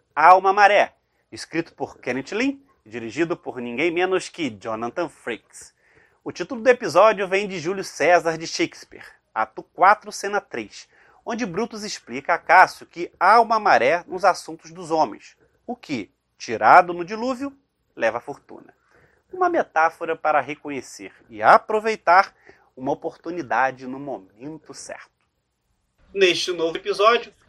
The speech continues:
que nos primeiros vazamentos foi intitulado O Bem do Povo, a tripulação da Discovery, sob o comando de Tilly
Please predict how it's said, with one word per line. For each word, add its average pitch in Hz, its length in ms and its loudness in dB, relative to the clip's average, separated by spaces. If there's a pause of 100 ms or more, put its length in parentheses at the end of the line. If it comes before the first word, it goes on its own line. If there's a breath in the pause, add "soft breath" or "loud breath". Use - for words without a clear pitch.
(120)
que - 80 -20
nos 101 160 -12
primeiros 104 460 -8
vazamentos 101 640 -4
foi 101 200 -8
intitulado 95 720 -8 (100)
O 98 120 -20
Bem 92 240 -18
do 135 120 -14
Povo, 190 380 0 (400)
a 160 80 -4
tripulação 208 640 -4
da 196 80 -2
Discovery, 175 640 -6
sob - 280 -12
o - 20 -18
comando 92 420 -12
de 156 140 -12
Tilly 175 420 -8